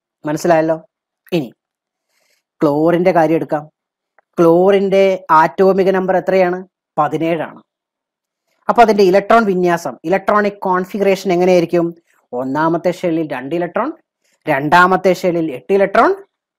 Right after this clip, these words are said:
ബാക്കിയുള്ള ഏഴ് ഇലക്ട്രോണുകൾ മൂന്നാമത്തെ ഷെല്ലിൽ ഉൾക്കൊള്ളും. അങ്ങനെ മൂന്ന് ഷെല്ലുകളാണ് അല്ലെങ്കിൽ മൂന്ന് ഓർബിറ്റുകളാണ് ആർക്കുള്ളത്? chlorine-ുള്ളത്. അപ്പൊ അവയ്ക്ക് എന്ത് വേണം? സ്ഥിരത വേണം, സ്റ്റെബിലിറ്റി വേണം.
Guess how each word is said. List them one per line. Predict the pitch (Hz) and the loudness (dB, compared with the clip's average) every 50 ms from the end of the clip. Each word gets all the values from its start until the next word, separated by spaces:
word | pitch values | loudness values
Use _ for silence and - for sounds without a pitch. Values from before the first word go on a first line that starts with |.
| _ - | _ -8
ബാക്കിയുള്ള | 127 160 175 190 247 320 349 - - 330 277 214 196 196 190 190 | -4 0 2 2 2 2 0 0 0 2 2 2 2 0 0 -2
ഏഴ് | 160 165 175 190 214 233 | -4 -2 -2 0 0 0
ഇലക്ട്രോണുകൾ | 214 170 165 160 165 165 160 160 156 156 151 | 0 -2 -2 -2 -4 -6 -6 -6 -6 -6 -8
മൂന്നാമത്തെ | 143 143 147 156 170 190 202 202 196 190 185 175 180 160 | -8 -8 -6 -4 -4 -4 -4 -4 -4 -4 -6 -6 -6 -6
ഷെല്ലിൽ | 147 - - 147 131 143 143 131 | -8 -8 -10 -10 -8 -6 -6 -8
ഉൾക്കൊള്ളും. | 117 120 - - 117 110 - - _ _ _ _ _ _ - | -8 -10 -10 -12 -12 -12 -14 -20 _ _ _ _ _ _ -12
അങ്ങനെ | - 151 156 165 165 165 | -6 -2 0 0 2 2
മൂന്ന് | 156 151 156 165 185 208 226 247 247 233 | 2 2 2 2 4 4 4 2 2 0
ഷെല്ലുകളാണ് | 214 - - - 160 160 190 233 233 226 202 170 147 139 156 226 370 - - _ - - - - - | -2 -4 -4 -2 0 2 2 2 2 4 2 2 2 0 0 -2 -2 -4 -8 _ -20 -20 -12 -6 -4
അല്ലെങ്കിൽ | 160 185 185 190 175 | -2 0 2 2 2
മൂന്ന് | 170 165 196 240 294 311 311 - - - | 2 2 2 4 4 4 4 2 0 0
ഓർബിറ്റുകളാണ് | 185 220 277 381 359 370 330 330 269 208 190 175 156 151 147 151 - | 2 2 2 2 0 -2 -4 -2 -2 -2 -2 -2 -2 -4 -8 -10 -12
ആർക്കുള്ളത്? | 156 151 151 143 - 156 147 139 135 139 135 | -12 -12 -10 -8 -8 -8 -6 -6 -6 -8 -8
chlorine-ുള്ളത്. | 143 - - - 156 139 139 143 147 139 131 120 117 117 117 110 143 147 143 123 101 - _ _ _ _ _ _ _ _ - | -10 -8 -6 -2 -2 0 0 -2 -2 -4 -4 -6 -8 -8 -4 0 2 2 2 0 -4 -10 _ _ _ _ _ _ _ _ -4
അപ്പൊ | 180 - 196 | 2 4 6
അവയ്ക്ക് | 196 202 208 202 233 | 6 6 4 4 2
എന്ത് | 214 214 214 233 | 2 2 2 4
വേണം? | 226 226 220 220 240 294 - - | 4 4 4 4 0 -2 -8 -14
സ്ഥിരത | - - - 220 196 190 165 | -12 -2 0 0 2 2 0
വേണം, | 147 127 120 117 120 151 165 147 123 113 _ _ - | 0 -2 -2 -2 -2 -2 -2 -2 -4 -8 _ _ -18
സ്റ്റെബിലിറ്റി | - - - 240 220 185 202 180 170 - 151 | -18 -2 2 2 2 2 0 -2 -4 -4 -4
വേണം. | 131 127 123 131 160 156 135 117 | -4 -4 -4 -2 -2 -4 -4 -6